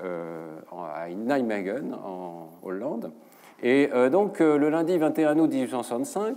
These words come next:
Franciscus Donders réalise une expérience clé.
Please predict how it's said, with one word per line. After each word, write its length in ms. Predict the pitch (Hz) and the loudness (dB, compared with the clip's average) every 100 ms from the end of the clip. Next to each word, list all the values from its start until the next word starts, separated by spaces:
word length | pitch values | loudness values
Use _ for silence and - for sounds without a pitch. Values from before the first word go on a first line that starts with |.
| - - - | -8 -20 -18
Franciscus 540 | - 170 185 175 170 135 | -4 -2 0 0 2 4
Donders 420 | 143 156 190 202 | 4 4 4 2
réalise 340 | - 151 190 | 2 2 4
une 100 | 156 | 4
expérience 360 | 151 - 165 - | 2 0 -2 -4
clé. 300 | - 95 85 | -4 -4 -4